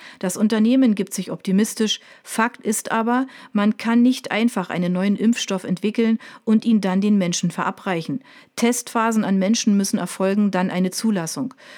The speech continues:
Für die aktuelle Corona-Krise könnte das schon zu spät sein. Aus Medizinerkreisen ist zu hören,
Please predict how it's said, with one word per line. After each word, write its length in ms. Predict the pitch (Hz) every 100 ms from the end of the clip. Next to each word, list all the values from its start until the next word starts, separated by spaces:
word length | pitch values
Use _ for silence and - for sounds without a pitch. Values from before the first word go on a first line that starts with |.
| -
Für 140 | -
die 160 | 208 -
aktuelle 460 | 269 - 254 247
Corona-Krise 800 | 240 208 220 262 262 - 262 262
könnte 280 | 262 226 220
das 380 | 196 185 185 -
schon 220 | - 208 202
zu 100 | 226
spät 340 | - 240 240
sein. 340 | - 156 156 - - - -
Aus 240 | 202 202 214
Medizinerkreisen 1000 | 208 202 - 294 277 196 - 175 180 170
ist 220 | - -
zu 120 | 196
hören, 380 | 208 220 226